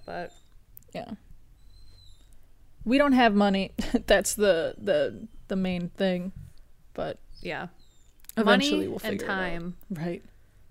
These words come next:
Speaker 2: Yeah.
Speaker 1: 'Cause it's like, we work nine-to-fives,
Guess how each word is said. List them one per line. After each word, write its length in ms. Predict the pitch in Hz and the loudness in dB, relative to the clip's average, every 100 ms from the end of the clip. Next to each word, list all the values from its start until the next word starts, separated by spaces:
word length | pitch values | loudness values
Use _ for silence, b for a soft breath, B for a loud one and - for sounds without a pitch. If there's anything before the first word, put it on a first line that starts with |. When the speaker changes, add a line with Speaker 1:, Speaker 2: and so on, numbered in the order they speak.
| - - - - - _ - - | -20 -20 -20 -20 -20 _ -20 -16
Speaker 2:
Yeah. 160 | - | -8
Speaker 1:
'Cause 140 | - 220 | -4 -4
it's 160 | 220 | -2
like, 260 | 226 202 196 - | 2 0 0 -8
we 280 | 214 202 - | -10 -10 -10
work 360 | 220 254 302 294 | 2 2 2 0
nine-to-fives, 1000 | 269 277 302 - 262 214 196 220 - | 0 0 -2 2 4 4 2 -4 -12